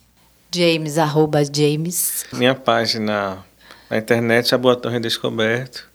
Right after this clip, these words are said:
Speaker 2: E tem meu Instagram, arroba Memorial Histórico Jaboatão.
Speaker 1: É isso, gente. Estamos finalizando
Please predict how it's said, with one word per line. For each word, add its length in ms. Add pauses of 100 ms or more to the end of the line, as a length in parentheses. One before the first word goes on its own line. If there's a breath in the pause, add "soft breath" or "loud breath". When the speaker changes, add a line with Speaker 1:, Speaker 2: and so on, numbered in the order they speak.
(540 loud breath)
Speaker 2:
E 100
tem 180
meu 140
Instagram, 500
arroba 460
Memorial 500
Histórico 480
Jaboatão. 720 (440)
Speaker 1:
É 160
isso, 300
gente. 720 (100)
Estamos 440
finalizando 1000